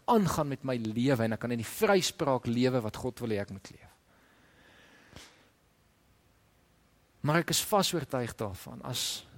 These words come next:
maak nie saak wie wat aan jou gedoen het nie, as hulle regtig 'n medegelowige is, dan sal hulle ook vanoggend op die ou en deur die Heilige Gees gedruk word om reg te kom maak. Om te kom jammer sê.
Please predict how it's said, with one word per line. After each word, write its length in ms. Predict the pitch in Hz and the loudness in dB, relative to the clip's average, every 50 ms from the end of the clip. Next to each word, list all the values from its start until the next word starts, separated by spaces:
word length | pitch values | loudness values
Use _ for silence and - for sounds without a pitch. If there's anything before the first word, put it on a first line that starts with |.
| - - _ _ | -20 -20 _ _
maak 220 | - 139 143 - - | -4 -4 -4 -2 -2
nie 80 | 208 | -4
saak 260 | - - 190 170 143 127 | -2 0 0 0 0 0
wie 200 | 120 151 170 127 | 0 0 0 2
wat 220 | 131 127 127 - | 0 0 -2 -2
aan 80 | 151 151 | -6 -4
jou 120 | 143 131 | -4 -6
gedoen 300 | - - 131 113 107 98 | -6 -6 -8 -8 -6 -6
het 140 | 104 104 - | -6 -6 -6
nie, 120 | 110 110 | -4 -2
as 140 | 117 123 - | 0 0 2
hulle 280 | - 127 190 247 233 185 | 4 6 6 6 6 4
regtig 460 | - 196 190 - - - 196 156 - | 4 4 4 4 4 2 2 2 2
'n 120 | 165 156 | 0 0
medegelowige 920 | 156 156 165 175 185 156 - - 151 147 143 117 175 151 147 131 - - - - - | 2 4 4 6 6 4 4 4 4 4 6 4 4 4 2 2 0 -2 -12 -14 -14
is, 160 | - - - - - - - - - - _ _ _ - - - - - - | -16 -20 -20 -20 -20 -20 -20 -20 -20 -20 _ _ _ -20 -20 -20 -20 -4 4
dan 160 | - 165 165 | 6 6 6
sal 220 | 156 - 208 233 226 | 6 6 6 8 8
hulle 300 | 175 151 180 240 269 262 | 8 8 8 8 10 12
ook 200 | 269 262 262 - | 12 10 10 10
vanoggend 880 | - - 202 170 - 143 165 139 - - - - 131 113 107 - - - - _ _ _ _ _ _ _ _ - - | 2 -2 -2 -2 0 2 2 2 0 -2 -4 -4 -6 -6 -8 -14 -20 -20 -20 _ _ _ _ _ _ _ _ -10 -6
op 160 | - 147 - 202 | -4 -2 -2 -2
die 60 | - | 2
ou 160 | - 202 214 226 226 | 4 6 6 6 6
en 100 | 208 196 | 6 6
deur 240 | 175 185 175 165 | 6 6 6 6
die 80 | 165 147 | 6 6
Heilige 320 | 151 160 185 170 - 170 | 6 6 4 4 0 -2
Gees 260 | - - 180 170 - - - | -2 2 2 2 2 2 -2
gedruk 400 | 147 135 131 139 147 160 - - 135 | 0 4 6 8 8 8 6 4 -2
word 200 | 127 117 - 127 | -2 -2 -2 -4
om 120 | 113 110 104 | -4 -2 -2
reg 220 | 104 101 92 - - | -2 -2 -2 -4 -6
te 80 | - | -8
kom 180 | - - 101 95 92 | -8 -8 -10 -10 -10
maak. 300 | 92 92 - - - _ _ _ _ _ _ _ _ _ _ _ _ _ _ _ _ _ _ _ _ _ - - - - - - | -14 -16 -18 -20 -20 _ _ _ _ _ _ _ _ _ _ _ _ _ _ _ _ _ _ _ _ _ -20 -20 -20 -20 -14 -10
Om 80 | 135 131 | -8 -4
te 100 | 147 139 | -4 -2
kom 160 | - 143 131 | 0 0 2
jammer 340 | 120 110 104 104 107 101 - | 2 2 2 0 -2 -4 -8
sê. 180 | - - - - | -8 -10 -12 -14